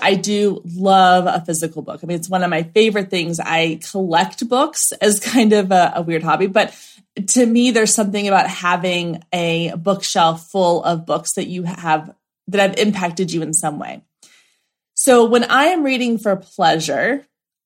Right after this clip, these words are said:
I do enjoy a physical book. There's nothing cozier to me than, like, curling up on the couch with a blanket and a good book and just, like, tuning out the rest of the world for a while. However, if it's for pleasure, sometimes I will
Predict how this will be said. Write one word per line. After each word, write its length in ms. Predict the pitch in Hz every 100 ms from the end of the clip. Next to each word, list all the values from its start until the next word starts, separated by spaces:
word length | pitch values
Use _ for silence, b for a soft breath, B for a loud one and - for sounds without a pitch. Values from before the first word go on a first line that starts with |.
| -
I 260 | 220 226 233
do 340 | 190 240 247
enjoy 400 | 262 247 214 202
a 60 | 196
physical 360 | 196 185 190
book. 220 | 190 190 185
There's 180 | 175
nothing 520 | 185 185 196 196 190 - 139 - _ 196 190
cozier 500 | - 202 190 185 196
to 180 | 190 190
me 240 | 180 175
than, 160 | 175 165
like, 180 | -
curling 360 | - 208 202 202
up 140 | 202
on 80 | 196
the 100 | 185
couch 380 | 185 180 170 170
with 120 | 160
a 40 | 151
blanket 680 | 254 262 254 254 226 - b b b 202
and 120 | 190
a 80 | 170
good 260 | 226 214
book 300 | 214 190 190
and 140 | - 190
just, 160 | 175
like, 160 | 175 165
tuning 320 | - 202 196
out 200 | 185 170
the 80 | 170
rest 260 | 160 - 180
of 80 |
the 40 | 160
world 240 | 151 160
for 120 | -
a 60 | 165
while. 460 | 156 147 156 160 _ _ _ _ _ _ _
However, 320 | 214 208 208 220
if 100 | 220
it's 140 | 214
for 140 | 294 359
pleasure, 420 | - 185 190 196
sometimes 480 | 196 208 233 262 269
I 180 | -
will 600 | 220 190 190 185 190 196